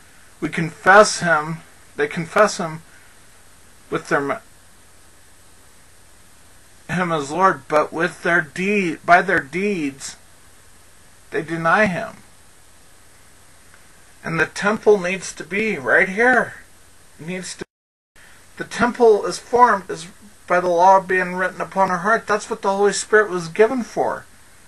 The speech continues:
was to help us keep the ketubah, the, the marriage contract, the wedding contract. And then we, you know, little fall feast are about the,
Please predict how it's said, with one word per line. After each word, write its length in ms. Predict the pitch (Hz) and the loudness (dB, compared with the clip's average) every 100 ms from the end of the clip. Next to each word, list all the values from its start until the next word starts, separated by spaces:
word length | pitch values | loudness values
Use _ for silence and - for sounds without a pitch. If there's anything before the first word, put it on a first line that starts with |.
| - - - - - - - - | -20 -20 -20 -20 -20 -20 -20 -8
was 160 | 190 175 | -8 -4
to 100 | 196 | -6
help 400 | 151 180 202 220 | 0 2 4 2
us 160 | 202 | -2
keep 280 | - - 196 | -2 -8 -10
the 100 | - | -12
ketubah, 600 | - 196 160 214 233 151 | -10 -10 -4 -4 -2 -4
the, 200 | 117 120 - | -4 -6 -6
the 100 | 160 | -8
marriage 540 | 156 165 202 220 196 - | -6 4 6 8 6 0
contract, 540 | 143 95 - 92 - | -4 -4 -6 -10 -8
the 80 | 123 | -8
wedding 380 | 160 214 226 196 | 6 6 6 -4
contract. 720 | - 107 143 - - - - - - - - - - - - - - - - - - - - - - - - - - - | -4 -4 -4 -8 -8 -10 -16 -20 -20 -20 -20 -20 -20 -20 -20 -20 -20 -20 -20 -20 -20 -20 -20 -20 -20 -20 -20 -20 -20 -14
And 140 | 165 170 | -6 -2
then 180 | 185 185 | -2 -2
we, 240 | 185 175 - - - - - | -4 -6 -12 -20 -20 -20 -12
you 60 | 160 | -2
know, 140 | 160 | 0
little 320 | 190 190 175 - - - | 2 0 -2 -8 -20 -20
fall 380 | - 165 170 | 2 8 8
feast 460 | 180 214 214 202 - | 6 -2 -2 -4 0
are 120 | 190 | 2
about 400 | 180 175 160 160 | 4 4 4 2
the, 220 | 196 175 | -4 -4